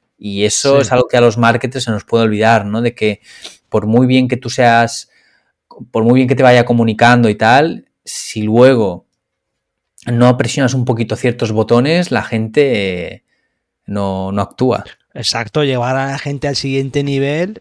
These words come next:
Speaker 2: eso es otro, otro arte, ¿eh? Que, que, que a veces también es ese error, está bien que lo traigas porque muchas veces el, el, volviendo al marketing de contenidos,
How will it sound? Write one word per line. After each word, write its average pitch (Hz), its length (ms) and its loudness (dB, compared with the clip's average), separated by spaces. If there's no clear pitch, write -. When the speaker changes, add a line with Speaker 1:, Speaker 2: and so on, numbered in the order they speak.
Speaker 2:
eso 123 220 -8
es 151 60 -2
otro, 120 680 -4
otro 117 360 -6
arte, 127 440 -4
¿eh? 185 80 -12
Que, 107 200 -12
que, 107 260 -14
que - 80 -14
a 113 40 -8
veces - 140 -8
también 180 180 -2
es 156 60 -4
ese 170 160 -4
error, 160 400 0
está - 180 -4
bien 160 140 2
que 180 60 -2
lo 165 100 4
traigas 156 320 0
porque 131 280 -4
muchas 147 300 -2
veces 151 420 -2
el, 117 640 -4
el, 64 480 -14
volviendo 131 380 -2
al 175 60 -2
marketing 170 320 -2
de 147 100 -6
contenidos, 139 580 -4